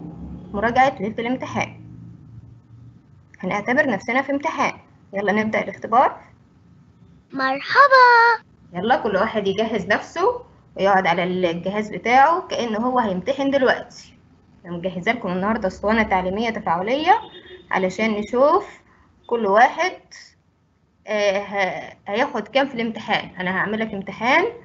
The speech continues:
Speaker 1: وه-، وهيبان قدامك في آخر الامتحان أنت خدت كام درجتك. تمام؟ يلا بينا نبدأ. يرمز لعنصر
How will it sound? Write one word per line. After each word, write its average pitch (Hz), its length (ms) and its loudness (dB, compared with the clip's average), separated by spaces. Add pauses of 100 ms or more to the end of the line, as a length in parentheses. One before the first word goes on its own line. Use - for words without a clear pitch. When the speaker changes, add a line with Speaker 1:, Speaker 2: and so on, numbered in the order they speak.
(340)
Speaker 1:
وه-، 202 560 2
وهيبان 214 380 0
قدامك 277 580 0
في - 120 -10
آخر 285 220 -2
الامتحان 240 440 -6
أنت 254 180 -8
خدت 208 280 -6
كام 294 560 0 (520)
درجتك. - 600 -2 (340)
تمام؟ 185 280 -2 (800)
يلا 190 200 -4
بينا 208 220 -4
نبدأ. 247 380 0 (3500)
يرمز 453 480 4
لعنصر 370 640 2